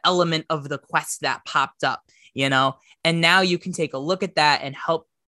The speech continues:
inform what the meaningful quests are going to be. I think a lot of times D Ms mistake backstory quests for meaningful quests. A lot of times their intuition is correct, one of the best ways to hook a player is by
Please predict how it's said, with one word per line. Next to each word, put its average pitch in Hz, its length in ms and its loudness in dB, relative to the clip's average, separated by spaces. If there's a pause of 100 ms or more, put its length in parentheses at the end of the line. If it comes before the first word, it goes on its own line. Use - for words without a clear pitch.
(120)
inform 160 880 -2
what 147 180 -4
the 135 80 -6
meaningful 160 720 -4
quests - 360 -4
are 123 80 -6
going 123 340 -6
to 127 100 -16
be. 117 300 -14 (420)
I - 100 4
think 208 160 2
a 214 60 4
lot 175 240 6
of 165 80 0
times 156 500 -2
D 143 220 -10
Ms 139 260 -6
mistake 135 600 -8
backstory 156 600 0
quests 170 480 0 (120)
for 139 160 -4
meaningful 147 760 -4
quests. 190 560 -2 (600)
A 170 80 4
lot 170 280 6
of 175 100 0
times 185 460 0
their 147 220 -2
intuition 151 580 -6
is 135 140 -8
correct, - 520 -4 (280)
one 151 180 0
of 143 60 -4
the 135 80 0
best 143 340 0
ways 147 220 0
to - 140 -6
hook - 260 -4
a 208 60 0
player 233 500 0
is 156 200 -2
by 135 260 -2